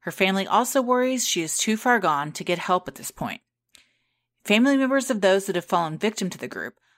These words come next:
also see the effects of brainwashing as they watch their loved ones slip further away with each posted video.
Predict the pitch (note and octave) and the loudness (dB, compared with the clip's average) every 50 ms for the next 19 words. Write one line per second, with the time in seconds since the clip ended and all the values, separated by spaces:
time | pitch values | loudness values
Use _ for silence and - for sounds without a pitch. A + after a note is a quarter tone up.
0 | _ _ - G3+ A#3 B3 - A#3+ G#3 - - E3+ C#3 D3 C#3 C#3+ D3 - D3 G#2 | _ _ 0 0 0 2 0 -2 -2 -2 -2 -4 -4 -4 -4 -6 -4 -4 -4 -4
1 | - - - D3+ C#3 D3+ D3 C3 C#3 C3+ A#2+ B2+ D3 - - D#3 D#3+ D3+ C#3+ - | -4 -6 -10 -12 -8 -6 -6 -6 -6 -6 -6 -6 -4 -4 -4 -4 -6 -8 -6 -2
2 | F3+ F3 E3 F3+ F3+ D#3 - - - G3 F#3 F3 F#3 F#3+ G3+ F3+ - C#3 B2+ C#3 | -2 0 2 2 0 0 0 -2 -2 -2 0 0 2 0 0 0 -4 -8 -8 -8
3 | D#3 - - - - - - - - F3 F#3 G3 G#3+ A3 A3+ A3 G3 F#3 E3 A2 | -8 -8 -8 -8 -10 -10 -6 -2 0 0 2 2 2 0 0 0 0 0 0 0
4 | F#2+ C#3 C3+ - D#3 - - D#3 D3+ - - - F#3 D#3 D3 - - D#3 D3 - | -2 -4 -6 -10 -14 -10 -10 -8 -8 -8 -6 -6 -6 -6 -6 -6 -8 -8 -8 -8
5 | E3 D#3 D3+ G#2 D2 C#2 - | -8 -6 -6 -8 -8 -10 -12